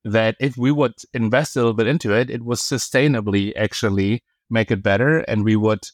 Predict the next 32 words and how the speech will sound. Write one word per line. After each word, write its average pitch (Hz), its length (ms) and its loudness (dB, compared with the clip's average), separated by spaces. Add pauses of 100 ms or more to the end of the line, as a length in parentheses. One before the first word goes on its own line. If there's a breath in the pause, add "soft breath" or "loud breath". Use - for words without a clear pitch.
(280)
be 113 140 4
much 110 320 2
more 117 100 2
profitable 90 720 0
over 87 160 -8
time," 78 240 -6 (140)
just - 200 -4
by 98 100 2
example, 85 420 -4 (120)
right? 107 220 -4 (480 loud breath)
But 139 260 0 (160)
to 143 140 0
have 175 300 2
that 120 200 2
input, 143 520 0
you 127 160 0
need 127 200 2
to 143 100 0
talk 123 400 0
to 120 160 0
the 123 100 0
stakeholders 117 720 0
that 120 140 0
are 113 120 2
actually 120 280 -2
facing 107 520 0
these 95 260 -4 (160)
topics, 113 480 0 (300)
um, 110 220 2
operationally, 123 640 0 (240)
right? 104 260 2 (460 soft breath)
And 123 380 -2